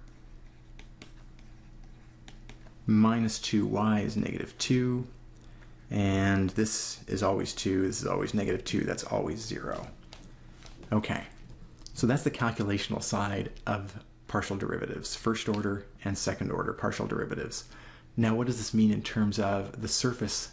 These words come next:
that is defined by this function, z equals x squared minus y squared? Well, here's a picture. And we noted before that di z di x we found was negative four, and di z di y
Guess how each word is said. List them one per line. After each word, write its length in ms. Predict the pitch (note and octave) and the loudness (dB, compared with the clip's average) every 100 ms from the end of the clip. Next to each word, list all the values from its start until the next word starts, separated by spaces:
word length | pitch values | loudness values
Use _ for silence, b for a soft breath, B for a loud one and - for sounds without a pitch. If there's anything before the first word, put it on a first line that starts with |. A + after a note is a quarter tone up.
| - | -4
that 180 | A2 G2+ | -2 -2
is 100 | - | -2
defined 500 | G#2+ A#2 A2 A2 G#2 | 0 2 4 4 4
by 180 | - | 2
this 160 | G#2+ - | -2 -4
function, 480 | - G#2 - - - - - - | -4 -4 -4 -6 -6 -12 -16 -6
z 160 | G#2 G2+ | 0 2
equals 340 | G2 - G2+ | 2 -2 -2
x 160 | F#2+ - | -2 -4
squared 280 | - - G#2+ | -4 -4 -4
minus 300 | G2 - - | -4 -6 -4
y 180 | - | -4
squared? 480 | - - - - - - - - - - - - - B B B B B | -4 -6 -6 -6 -10 -14 -20 -18 -18 -18 -18 -18 -18 B B B B B
Well, 120 | A2+ | 4
here's 160 | D#3+ C#3 | 4 4
a 40 | |
picture. 420 | C3+ C#3+ - C#3 - - - - - - - - - - - B B B B | 0 0 -2 -4 -6 -16 -18 -16 -18 -18 -20 -18 -18 -18 -18 B B B B
And 340 | B2+ B2 A2+ A2+ | 4 6 6 6
we 140 | A2 | 8
noted 640 | G#2+ B2 C3+ C3 B2+ A#2 | 8 6 4 2 0 0
before 420 | A2+ - A2 G#2 | -4 2 4 6
that 180 | G2+ - | 2 2
di 220 | - G#2 | 2 2
z 200 | G2+ G#2 | 4 2
di 300 | G2+ G2+ F2+ - | 2 0 0 -2
x 540 | B2+ - - - - - - | -2 -2 -6 -6 -8 -14 -4
we 100 | A2 | -2
found 400 | - G2+ F#2+ G2 | 0 0 2 0
was 380 | G#2 F#2+ F2+ G#2+ | 0 -2 -2 0
negative 340 | - - - | 2 0 -2
four, 520 | - C3 B2+ B2+ B2+ B B B B B B - C3+ | 0 2 4 2 0 B B B B B B -6 0
and 200 | G2 G2 | 2 4
di 180 | F#2+ F#2+ | 2 2
z 240 | G#2 F#2+ | 0 0
di 240 | - - - | 0 0 2
y 640 | A2 A2+ G#2 G2 G2 | 2 4 2 0 -2